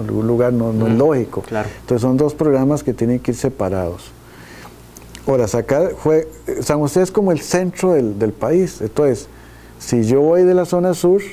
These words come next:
Speaker 1: este, o voy de Limón o vengo de Guanacaste, llego ahí como a ese centro.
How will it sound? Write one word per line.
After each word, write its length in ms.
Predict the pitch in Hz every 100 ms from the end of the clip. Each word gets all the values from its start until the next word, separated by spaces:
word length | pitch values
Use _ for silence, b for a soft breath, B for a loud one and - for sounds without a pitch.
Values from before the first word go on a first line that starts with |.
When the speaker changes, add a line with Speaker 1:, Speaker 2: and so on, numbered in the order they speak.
| - - B B B B -
Speaker 1:
este, 1000 | 120 113 110 98 - 113 101 95 87 71 - - - - - - -
o 120 | 113 113
voy 300 | 123 156 170
de 140 | 170
Limón 500 | 175 165 170 175 175
o 160 | 123 120
vengo 320 | 135 147 160
de 40 | 160
Guanacaste, 640 | 156 160 160 151 143 147
llego 280 | 131 127 135
ahí 100 | 135
como 220 | 135 113
a 20 |
ese 160 | 113 123
centro. 420 | 131 123 -